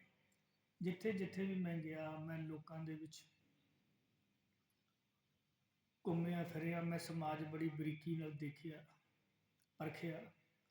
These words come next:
ਤਾਂ ਮੈਂ ਉੱਥੇ ਇੱਕੋ ਹੀ ਤਮਾਸ਼ਾ ਵੇਖਿਆ ਕਿ ਹਰ ਇੱਕ ਬੰਦਾ ਹਉਮੈ ਵਿੱਚ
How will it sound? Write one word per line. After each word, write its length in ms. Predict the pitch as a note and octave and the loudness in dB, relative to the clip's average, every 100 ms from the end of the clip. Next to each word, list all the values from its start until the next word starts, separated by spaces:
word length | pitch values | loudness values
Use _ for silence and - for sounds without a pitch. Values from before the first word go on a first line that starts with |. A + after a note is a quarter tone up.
| _ _ _ _ _ _ _ _ _ _ _ _ | _ _ _ _ _ _ _ _ _ _ _ _
ਤਾਂ 100 | F3+ | 2
ਮੈਂ 260 | F#3 F#3 F#3+ | 4 4 0
ਉੱਥੇ 240 | F#3+ - | -2 0
ਇੱਕੋ 380 | G3+ - F#3+ - | 0 0 -2 2
ਹੀ 60 | A3+ | 0
ਤਮਾਸ਼ਾ 480 | - F#3+ F3 F3+ F3 | 4 4 4 2 2
ਵੇਖਿਆ 360 | D#3+ D3+ E3+ | 2 0 0
ਕਿ 140 | F3 F3 | 0 0
ਹਰ 160 | E3+ | -2
ਇੱਕ 160 | F#3+ F#3+ | -2 -4
ਬੰਦਾ 400 | E3+ E3 E3 E3 | -4 -2 -2 -2
ਹਉਮੈ 260 | D#3 D3+ D3+ | -4 -4 -2
ਵਿੱਚ 320 | D3+ - - | -4 -6 -18